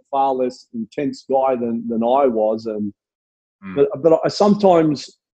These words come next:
Speaker 1: I cringe at, "Oh, God, did I do that? Did I speak to him like that?" You know,
Speaker 2: <laughs>
Speaker 1: um, you know, I wasn't, you know,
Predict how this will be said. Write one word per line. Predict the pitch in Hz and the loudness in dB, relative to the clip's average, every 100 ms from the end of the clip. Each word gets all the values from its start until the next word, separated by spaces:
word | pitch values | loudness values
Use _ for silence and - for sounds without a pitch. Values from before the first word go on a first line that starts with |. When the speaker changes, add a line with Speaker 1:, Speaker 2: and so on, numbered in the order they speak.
| _ _ _ _ 123 | _ _ _ _ -4
Speaker 1:
I | 120 | -4
cringe | - - 170 156 127 107 | -4 0 2 4 2 2
at, | 110 - _ _ _ _ _ _ _ _ _ _ | 0 -2 _ _ _ _ _ _ _ _ _ _
"Oh, | - - - | -20 -16 -2
God, | 151 135 | 2 2
did | 113 110 | 2 0
I | |
do | 104 104 147 | 0 2 4
that? | 170 165 - | 2 0 -2
Did | 127 | 0
I | 117 | -2
speak | - 156 151 | 0 -2 0
to | 151 | -2
him | 143 | 2
like | 139 139 151 | 2 2 4
that?" | 165 - | 2 2
You | 139 | 0
know, | 131 127 | 2 2
Speaker 2:
<laughs> | 127 127 | 2 2
Speaker 1:
um, | 123 - - - - - - _ _ _ _ _ _ _ _ _ | 2 2 0 -8 -8 -12 -20 _ _ _ _ _ _ _ _ _
you | 151 | 0
know, | 147 135 139 139 139 | 2 4 4 2 2
I | 143 | 2
wasn't, | 160 160 147 131 120 - | 4 4 2 0 0 -2
you | 131 | -4
know, | 123 117 | -4 -6